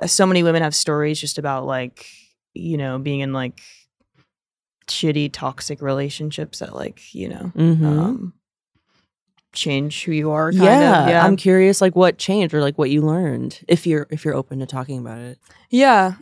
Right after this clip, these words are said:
Speaker 1: Um, it's like, hmm.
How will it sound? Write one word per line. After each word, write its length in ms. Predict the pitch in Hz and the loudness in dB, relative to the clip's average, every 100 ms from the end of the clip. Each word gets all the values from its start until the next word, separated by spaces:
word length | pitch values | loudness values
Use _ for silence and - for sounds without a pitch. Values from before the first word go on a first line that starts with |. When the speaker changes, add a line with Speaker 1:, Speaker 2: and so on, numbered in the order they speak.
| - | -2
Speaker 1:
Um, 640 | 240 262 277 269 269 262 _ _ _ _ _ | 0 2 0 -2 -4 -8 _ _ _ _ _
it's 220 | 247 247 320 | 0 0 2
like, 300 | 330 320 - - - _ _ _ _ _ _ _ _ _ _ | 2 0 -8 -20 -20 _ _ _ _ _ _ _ _ _ _
hmm. 320 | 190 156 147 | -8 -6 -8